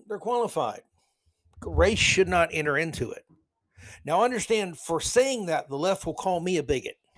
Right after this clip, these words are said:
See, today, if you're the guy or woman,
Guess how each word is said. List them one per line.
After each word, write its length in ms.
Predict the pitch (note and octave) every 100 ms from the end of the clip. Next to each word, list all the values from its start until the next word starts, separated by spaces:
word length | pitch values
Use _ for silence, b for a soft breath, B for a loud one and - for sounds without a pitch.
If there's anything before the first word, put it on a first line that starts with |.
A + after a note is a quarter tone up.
| - _ _ _ _ _ _ B B B B
See, 260 | - G#3+ F3+
today, 420 | F3+ D3+ A#3+ A3+
if 160 | F#3+
you're 160 | F3+ G3
the 100 | E3
guy 440 | C3+ C3+ A#2+ A#2 -
or 160 | E3+
woman, 460 | D3+ C3+ A#2 A2+